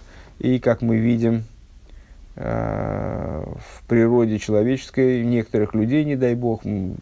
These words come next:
заложено то, что они, э, относятся к другим людям, э,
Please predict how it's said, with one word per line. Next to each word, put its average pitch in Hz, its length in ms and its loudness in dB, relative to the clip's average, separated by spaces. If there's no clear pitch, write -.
заложено 107 880 0
то, 131 180 2
что 113 240 0
они, 113 480 0
э, 107 880 -2
относятся 123 520 -2
к 117 80 2
другим 117 480 2
людям, 110 480 0
э, - 40 -16